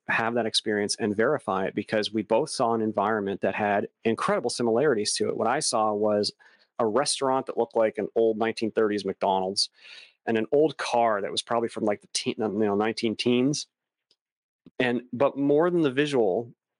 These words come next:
there was a feeling, you know, because there's a lot of, uh, feeling is a, uh, a lot of feeling language, you could say. So I described what I felt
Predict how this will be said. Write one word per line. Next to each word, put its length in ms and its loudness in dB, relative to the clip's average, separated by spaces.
there 220 4
was 140 0
a 60 -4
feeling, 420 -2
you 40 2
know, 140 2
because 420 0
there's 160 2
a 40 4
lot 160 2
of, 100 -6
uh, 320 0
feeling 440 0
is 100 -2
a, 40 2
uh, 460 -2
a 40 2
lot 120 4
of 80 -6
feeling 340 2
language, 540 -4
you 80 0
could 160 -6
say. 120 -2
So 500 2
I 120 -2
described 480 -2
what 100 2
I 160 0
felt 500 -2